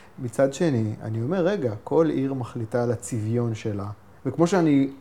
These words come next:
לא חולם שמישהו יכפה על עיריית בני ברק לעשות מצעד גאווה ברחוב רבי עקיבא, אני אומר, אוקיי, אולי, אולי זכותו של חולדאי לעשות דבר כזה. מה אתה אומר?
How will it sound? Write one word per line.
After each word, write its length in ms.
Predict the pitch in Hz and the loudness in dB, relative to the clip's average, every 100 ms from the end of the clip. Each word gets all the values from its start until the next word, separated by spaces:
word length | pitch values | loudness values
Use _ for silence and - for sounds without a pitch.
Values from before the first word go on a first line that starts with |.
| - | -10
לא 180 | 131 135 | -2 -2
חולם 380 | 135 127 127 131 | 0 0 0 -2
שמישהו 400 | 127 123 117 139 | -4 -8 -6 -6
יכפה 480 | - - 127 123 120 | -6 4 6 6 4
על 220 | 117 113 - - - - | 2 -2 -6 -18 -10 -4
עיריית 380 | 120 117 120 | -2 0 -2
בני 260 | 123 113 127 | -4 0 0
ברק 260 | 131 117 117 | 2 0 -2
לעשות 360 | 104 123 110 | -4 -4 -4
מצעד 300 | 113 117 117 | -4 -4 -2
גאווה 280 | 113 107 123 | 0 2 2
ברחוב 460 | 123 110 127 120 120 | 2 -2 -4 -2 0
רבי 220 | 127 143 | 2 2
עקיבא, 340 | 151 359 302 294 - - 175 | 4 4 4 0 -4 -10 -4
אני 100 | 196 | 0
אומר, 100 | 359 | 0
אוקיי, 180 | 381 466 | 0 0
אולי, 200 | 254 247 302 294 277 | 2 2 0 -2 -2
אולי 200 | - 302 | -4 -6
זכותו 400 | - 320 - 320 | -8 -10 -8 -8
של 160 | - | -8
חולדאי 400 | - 196 175 170 | -4 0 4 6
לעשות 260 | 170 151 151 | 6 4 2
דבר 260 | 135 131 120 | 2 2 2
כזה. 220 | 107 104 - - - 139 | -2 -6 -10 -20 -12 -6
מה 120 | 131 | -6
אתה 140 | 127 | -4
אומר? 220 | 120 123 | -4 -4